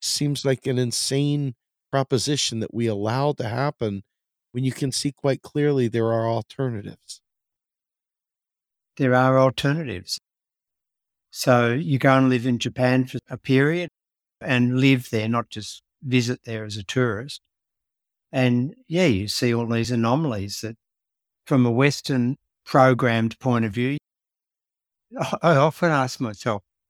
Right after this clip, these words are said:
Speaker 2: when I was riding around the streets or going down to the shop at lunchtime or something, "God, look at all those workers."
Speaker 1: <laughs>
Speaker 2: What are they doing?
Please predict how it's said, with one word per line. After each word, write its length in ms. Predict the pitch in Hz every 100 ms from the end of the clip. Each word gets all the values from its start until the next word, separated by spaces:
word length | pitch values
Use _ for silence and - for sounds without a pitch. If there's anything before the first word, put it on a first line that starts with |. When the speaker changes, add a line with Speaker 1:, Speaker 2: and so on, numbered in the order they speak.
| _ _ _ _ _
Speaker 2:
when 200 | 202 127
I 60 |
was 120 | 120 117
riding 360 | 127 123 123
around 280 | 117 120 117
the 60 | 117
streets 460 | - 131 135 -
or 100 | 113
going 300 | 104 120 123 -
down 300 | 127 123 113
to 140 | 127
the 100 | 117
shop 320 | 117 127 -
at 80 | -
lunchtime 500 | 127 127 - 135 127
or 60 | 123
something, 380 | - 135 147 139 _ _ _ _ _ -
"God, 260 | 170 147
look 160 | 170 196
at 60 | 180
all 100 | 165
those 240 | 156 143
workers." 720 | 175 160 233 - 139 147 - _ _ _ _ _
Speaker 1:
<laughs> 60 | 135 - - 170 _ _ _ _ _ _ _
Speaker 2:
What 220 | 165 175
are 60 | 185
they 160 | 170
doing? 480 | 156 190 233 196 101